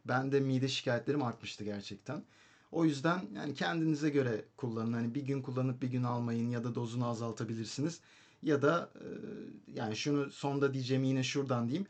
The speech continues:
Biz zaten kesinlikle şunu kullanın, bunu kullanın, şu dozda kullanın gibi bir tavsiye vermiyoruz. Gideceksiniz, doktorunuza danışacaksınız. Size uygun görüyorsa onu kullanın. Çünkü tek yan etkisi mide bağırsak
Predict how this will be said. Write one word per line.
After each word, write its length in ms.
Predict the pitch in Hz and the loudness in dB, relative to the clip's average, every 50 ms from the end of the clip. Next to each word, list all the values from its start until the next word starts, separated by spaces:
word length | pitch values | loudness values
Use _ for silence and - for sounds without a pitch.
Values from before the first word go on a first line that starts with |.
| - - - - - - | -10 -20 -20 -12 -6 -4
Biz 140 | 139 135 | -2 2
zaten 360 | 131 143 143 139 143 143 135 127 | 4 4 4 4 4 0 0 0
kesinlikle 520 | - 139 127 - - 139 139 131 139 131 | 0 0 0 0 0 -2 -2 0 -2 -2
şunu 280 | 127 - 135 135 131 131 | -2 0 -2 -2 -2 -2
kullanın, 380 | - 127 127 131 131 127 127 | -2 0 2 2 4 2 2
bunu 200 | 120 123 135 131 | 2 0 0 -2
kullanın, 340 | 131 135 127 123 131 127 127 | -2 -2 0 0 2 2 2
şu 180 | 123 - 131 127 | 0 -2 -2 -2
dozda 300 | 127 127 120 117 131 127 | -2 -2 0 -2 -4 -4
kullanın 360 | - 127 123 131 127 127 127 | -2 -2 0 2 2 2 2
gibi 120 | 123 120 | 0 -2
bir 80 | 120 120 | -4 -2
tavsiye 440 | - 127 120 120 - - 123 113 110 | 0 0 0 0 -2 -2 -2 0 0
vermiyoruz. 560 | 117 127 151 165 170 165 165 185 202 - - - - - - - _ - | 2 2 2 2 2 0 0 0 -2 -4 -8 -20 -20 -20 -20 -16 _ -6
Gideceksiniz, 640 | 185 165 175 160 160 147 139 - - 135 127 123 | -4 -2 2 4 4 4 4 4 0 0 0 2
doktorunuza 500 | 135 160 160 160 - 160 156 160 151 170 | 2 2 2 2 0 0 2 2 0 0
danışacaksınız. 760 | 160 170 165 160 - - 180 170 160 - - 185 190 196 196 - - - - - _ - | 0 0 0 -2 -2 0 -2 -2 -2 -2 -2 -2 -2 -2 -2 -6 -14 -20 -20 -20 _ -12
Size 260 | - - 170 165 156 | -8 0 4 6 6
uygun 420 | 160 170 170 160 143 160 160 156 | 8 6 6 6 6 6 6 6
görüyorsa 580 | 151 180 185 175 156 143 139 - 208 226 254 - - - _ _ _ - | 6 4 4 6 6 6 6 4 2 0 0 -4 -14 -20 _ _ _ 0
onu 220 | - 151 180 208 208 | 2 4 4 4 4
kullanın. 400 | - 190 180 175 170 143 120 117 | 2 0 4 4 4 4 4 2
Çünkü 340 | - - 202 185 - 131 | 2 2 2 2 2 0
tek 240 | 131 - 202 190 - | -2 -2 -2 0 0
yan 160 | 165 165 175 | 0 2 2
etkisi 340 | 175 147 - - - - 165 | 2 0 -2 -4 -6 -2 0
mide 320 | 151 139 143 143 160 147 139 | 2 2 4 4 4 4 4
bağırsak 520 | 143 143 143 139 - 160 151 - - - | 4 4 2 2 0 -2 -2 -2 -4 -18